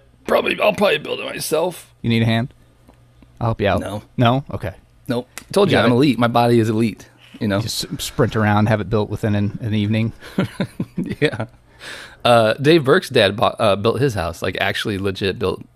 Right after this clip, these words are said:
Speaker 1: their house.
Speaker 2: Did he?
Speaker 1: I'm sure you've been in. Yeah.
Speaker 2: The one in Forsyth?
Speaker 1: Yeah. Mm-hmm. The one
Speaker 2: Are
Speaker 1: that
Speaker 2: you
Speaker 1: they still live
Speaker 2: serious?
Speaker 1: in. He built it.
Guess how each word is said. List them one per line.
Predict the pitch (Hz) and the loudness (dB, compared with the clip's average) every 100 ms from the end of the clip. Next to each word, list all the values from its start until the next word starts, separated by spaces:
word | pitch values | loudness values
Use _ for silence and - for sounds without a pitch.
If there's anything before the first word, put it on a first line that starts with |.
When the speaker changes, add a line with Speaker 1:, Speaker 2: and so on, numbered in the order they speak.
| _ _ _ _ - | _ _ _ _ -6
Speaker 1:
their | 104 | -4
house. | 92 90 | 0 0
Speaker 2:
Did | 214 | 0
he? | 349 381 _ - - | 0 -6 _ -12 -8
Speaker 1:
I'm | 101 | -6
sure | 110 | -4
you've | 104 | -2
been | 104 95 | -2 -2
in. | 90 - | -4 0
Yeah. | - 262 - _ - | 0 2 -2 _ -6
Speaker 2:
The | 139 | 0
one | 156 | 2
in | 139 | 0
Forsyth? | 170 151 117 | -2 -2 0
Speaker 1:
Yeah. | 131 98 _ _ _ _ _ _ _ _ | 0 -2 _ _ _ _ _ _ _ _
Mm-hmm. | 139 190 302 349 - | 2 4 4 2 0
The | 156 | 2
one | 170 | 4
Speaker 2:
Are | |
Speaker 1:
that | 156 | 2
Speaker 2:
you | |
Speaker 1:
they | 156 | 2
still | - | 2
live | 165 | 2
Speaker 2:
serious? | 151 104 | 0 0
Speaker 1:
in. | 117 | -2
He | |
built | 139 170 | 0 0
it. | - | -2